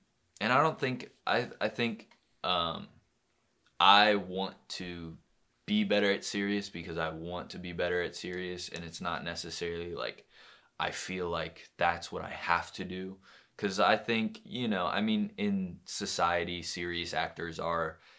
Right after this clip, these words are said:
touted a little higher than comedic actors, but I think, um, you know,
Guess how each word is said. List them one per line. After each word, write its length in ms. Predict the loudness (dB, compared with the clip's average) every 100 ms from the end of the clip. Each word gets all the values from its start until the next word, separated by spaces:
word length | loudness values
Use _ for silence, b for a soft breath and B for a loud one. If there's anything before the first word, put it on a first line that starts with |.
| b
touted 480 | -4 2 2 2 -2
a 80 | -2
little 300 | -2 -2 -4
higher 440 | -2 0 0 -4
than 220 | -8 -10 -10
comedic 480 | -10 -8 -8 -6
actors, 580 | -4 -4 -6 -12 -12 -12
but 340 | -10 -8 -8 B B B B -6
I 100 | -6
think, 540 | -6 -8 -8 -14 -20 _
um, 480 | -6 -6 -6 -10 -16 _ _ _ _
you 220 | -6 -4
know, 180 | -4 -10